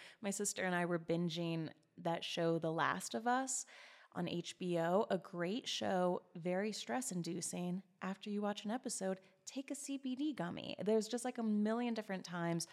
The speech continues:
throughout the month that I will take them, and they truly legitimately work for me. They also have great C B D products that can help you fall asleep. I know a lot of people in my life have trouble with sleep, so if you want to experience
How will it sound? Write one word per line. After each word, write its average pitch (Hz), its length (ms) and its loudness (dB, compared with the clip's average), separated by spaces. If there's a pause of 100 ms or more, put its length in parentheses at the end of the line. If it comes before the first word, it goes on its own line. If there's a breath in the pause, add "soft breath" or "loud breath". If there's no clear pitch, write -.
(240 loud breath)
throughout 180 240 6
the 170 80 -2
month 165 240 2
that - 100 2
I 170 80 2
will 160 160 -4
take 165 300 -6
them, 160 280 0
and 170 260 -2
they 165 160 -2
truly 185 760 -2 (280 loud breath)
legitimately 170 920 0
work 165 320 -2
for - 140 -6
me. - 180 -6
They 180 100 0
also 180 220 0
have 175 260 -2
great 165 400 -4
C - 160 -6
B 165 120 -4
D 175 120 -2
products 170 440 0
that - 140 -6
can 165 140 -8
help 170 260 -2
you 170 120 -8
fall - 260 -6
asleep. - 640 -4 (280 loud breath)
I 180 80 -2
know 170 160 0
a - 20 -2
lot 175 320 0
of 196 80 -2
people 202 300 -2
in 190 80 2
my 190 160 2
life 185 220 2
have 180 120 -6
trouble 170 320 -2
with 165 100 0
sleep, 190 360 -2
so 185 100 0
if - 220 -2
you 180 80 -2
want 190 380 0
to 220 300 -2
experience 220 920 -2